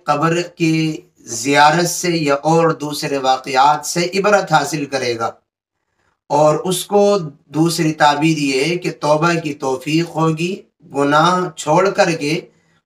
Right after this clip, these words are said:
वो अल्लाह से अपने गुनाहों की माफ़ी तलाफ़ी करेगा, तौबा करेगा। नंबर पाँच,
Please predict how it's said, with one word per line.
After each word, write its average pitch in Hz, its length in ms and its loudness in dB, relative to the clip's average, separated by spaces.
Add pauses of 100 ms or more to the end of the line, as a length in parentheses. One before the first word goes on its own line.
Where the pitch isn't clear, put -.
वो 143 220 0
अल्लाह 156 400 2
से 160 140 -2
अपने 147 300 -2
गुनाहों 139 440 0
की 147 160 -8
माफ़ी 135 400 -2
तलाफ़ी 131 440 -2
करेगा, 123 440 -4
तौबा 160 420 0
करेगा। 113 460 -10 (680)
नंबर 156 380 2
पाँच, 160 540 0